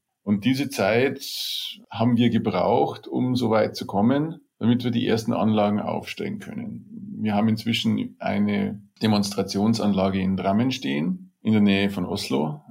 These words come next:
und sind dabei, weitere Anlagen aufzustellen. Auf der Basis halt, ähm, von, von vielen Jahren Forschung und Entwicklung.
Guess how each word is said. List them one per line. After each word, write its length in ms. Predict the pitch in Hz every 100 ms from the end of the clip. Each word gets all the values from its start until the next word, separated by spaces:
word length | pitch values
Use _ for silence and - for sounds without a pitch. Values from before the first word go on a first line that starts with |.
| -
und 360 | - 113 117 117
sind 260 | 117 113 113
dabei, 400 | 107 95 92 95
weitere 340 | 87 101 101
Anlagen 480 | - 98 95 90 90
aufzustellen. 1000 | - - - - - - 80 85 87 - _ _ _ _ _ _ _ _
Auf 160 | - -
der 80 | 104
Basis 480 | 85 98 110 113
halt, 420 | 110 107 110 - -
ähm, 540 | 107 110 113 117 113
von, 420 | 113 107 107 107 101
von 460 | 110 110 107 107
vielen 360 | 104 - 101 113
Jahren 340 | 107 101 104
Forschung 420 | 113 92 92 110
und 60 | 107
Entwicklung. 560 | 117 117 127 - 101